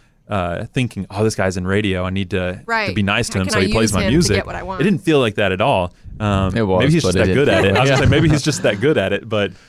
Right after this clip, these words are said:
Speaker 1: uh, you know, we talked sports. Uh, we talked our, uh, spouses. Um, you know, just had a good time hanging out with him. And, uh, he seemed like a genuine person. And maybe that's not so much, you know, like,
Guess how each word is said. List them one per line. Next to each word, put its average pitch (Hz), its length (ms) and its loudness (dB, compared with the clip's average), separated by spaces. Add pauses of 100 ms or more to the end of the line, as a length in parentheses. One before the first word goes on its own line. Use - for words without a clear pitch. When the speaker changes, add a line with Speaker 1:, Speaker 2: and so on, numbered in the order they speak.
(200)
Speaker 1:
uh, 95 360 -4
you 98 120 -12
know, 131 80 -8
we 151 40 -10
talked - 220 -8
sports. - 680 -4 (120)
Uh, 92 320 -2
we 92 80 -2
talked 98 300 -4
our, 90 320 -2
uh, 87 440 -4
spouses. 135 760 -4 (400)
Um, 95 680 -6 (360)
you 113 80 -8
know, 123 80 -4
just 143 160 -10
had 156 100 -2
a 156 60 -6
good 151 120 -8
time 151 160 -6
hanging 143 220 -4
out 147 100 -6
with 98 140 -2
him. 95 80 -4
And, 95 180 -4
uh, 95 300 -4
he 110 100 -6
seemed 120 240 -8
like 113 140 -8
a 107 60 -8
genuine 107 360 -6
person. 104 380 -4
And 98 140 -6
maybe 139 120 0
that's 131 200 -2
not 113 160 -4
so 113 100 -8
much, 98 300 -6
you 98 80 -8
know, 92 100 -8
like, 90 320 -10